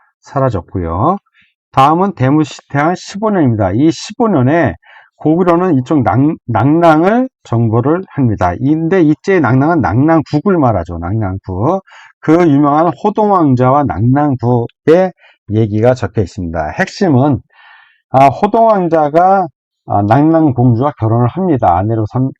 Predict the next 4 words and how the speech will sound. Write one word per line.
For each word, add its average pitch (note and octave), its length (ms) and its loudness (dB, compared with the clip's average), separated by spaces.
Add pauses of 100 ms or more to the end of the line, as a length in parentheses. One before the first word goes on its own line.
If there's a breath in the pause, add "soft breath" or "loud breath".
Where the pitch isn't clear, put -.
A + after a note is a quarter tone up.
(120)
삼았고요. B2+ 840 -2
그리고 E3 420 0 (320 soft breath)
고구려로 E3 580 2
돌아와서 C#3 680 0